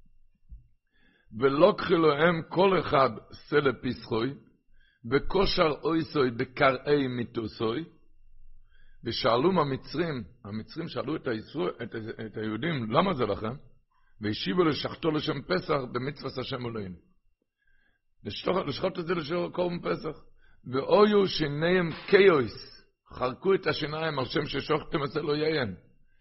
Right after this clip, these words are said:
"ולא אויו, ולא יויו רשויים לא יאמר להם דובור, ועל שם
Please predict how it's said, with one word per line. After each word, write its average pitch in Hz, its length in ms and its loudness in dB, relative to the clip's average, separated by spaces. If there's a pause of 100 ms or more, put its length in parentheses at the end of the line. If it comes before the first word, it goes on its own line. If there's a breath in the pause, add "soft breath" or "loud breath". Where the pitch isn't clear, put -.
(260 soft breath)
"ולא 131 200 2
אויו, 180 400 6
ולא 143 160 4
יויו 175 400 8
רשויים 165 400 0
לא 151 60 4
יאמר 160 220 4
להם 127 280 2
דובור, 170 520 2 (240 soft breath)
ועל 104 140 -2
שם 110 200 -6